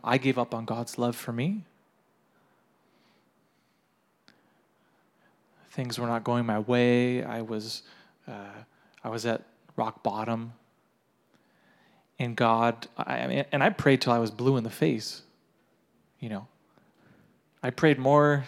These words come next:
than I'd ever prayed before about anything. And God just didn't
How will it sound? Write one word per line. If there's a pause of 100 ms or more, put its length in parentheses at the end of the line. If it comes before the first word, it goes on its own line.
(120)
than
I'd
ever
prayed
before
about
anything. (1040)
And
God
just
didn't